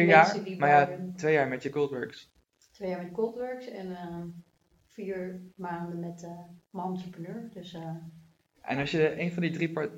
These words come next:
Speaker 2: bedrijven moet kiezen waarvan je
Speaker 1: Ah.
Speaker 2: zegt van, "Daar ligt mijn hart het meeste. Dat is waar mijn hart ligt." Is dat dan Goldworks of je Momtrepreneur?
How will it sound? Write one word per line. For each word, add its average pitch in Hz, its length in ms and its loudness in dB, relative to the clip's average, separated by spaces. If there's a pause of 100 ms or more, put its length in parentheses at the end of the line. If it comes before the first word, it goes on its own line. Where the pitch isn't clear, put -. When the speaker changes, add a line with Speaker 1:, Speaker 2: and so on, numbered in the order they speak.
(100)
Speaker 2:
bedrijven 151 440 2
moet 147 160 -2
kiezen 160 280 0
waarvan 135 240 4
je 143 60 4
Speaker 1:
Ah. - 60 -2
Speaker 2:
zegt 151 200 -2
van, 147 140 -4 (240)
"Daar 151 200 10
ligt 180 160 4
mijn 156 140 4
hart 165 180 6
het 156 120 -4
meeste. 147 580 0 (360)
Dat 139 160 6
is 147 100 -6
waar 151 160 2
mijn 147 120 -2
hart 143 220 4
ligt." 120 320 -6
Is - 140 -12
dat 143 120 -6
dan 139 280 -2 (1120)
Goldworks 190 540 0
of 127 240 -12
je 131 120 -8
Momtrepreneur? 131 920 -6